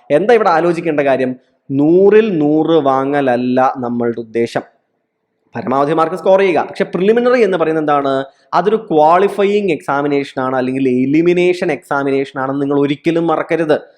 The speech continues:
ഞാൻ പറയുന്ന കാര്യം മനസ്സിലാവുന്നുണ്ടോ നിങ്ങൾക്ക്? കുറേ ആളുകളെ നേരത്തെ നാല് ലക്ഷത്തി സം-,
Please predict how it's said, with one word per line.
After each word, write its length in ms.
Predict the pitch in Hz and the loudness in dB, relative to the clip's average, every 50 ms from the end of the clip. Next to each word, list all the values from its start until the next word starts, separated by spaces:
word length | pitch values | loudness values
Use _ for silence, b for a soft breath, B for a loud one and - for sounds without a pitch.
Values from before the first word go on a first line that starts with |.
| b b b b b | b b b b b
ഞാൻ 100 | - 139 143 | -4 0 0
പറയുന്ന 200 | 143 143 147 147 143 | 2 2 2 2 2
കാര്യം 180 | 143 147 156 156 156 | 2 2 2 0 -2
മനസ്സിലാവുന്നുണ്ടോ 440 | 151 151 156 156 151 156 156 151 151 | 0 0 0 0 0 0 0 0 0
നിങ്ങൾക്ക്? 240 | 147 143 139 143 123 b b b b b _ _ _ | 0 0 0 -2 -2 b b b b b _ _ _
കുറേ 220 | 160 160 165 190 220 247 240 185 | 2 4 6 6 6 6 4 4
ആളുകളെ 340 | 165 165 165 165 170 170 180 175 175 151 | 2 0 0 0 0 0 -2 -2 -2 -2
നേരത്തെ 240 | 143 151 165 - 180 170 165 | 0 0 0 0 -2 -2 0
നാല് 180 | 156 160 170 175 180 | 0 0 2 0 0
ലക്ഷത്തി 380 | 180 175 - 190 - - 196 190 - _ _ _ - | -2 -2 -6 -6 -4 -4 -6 -6 -8 _ _ _ -4
സം-, 160 | - 170 165 | -2 -2 -2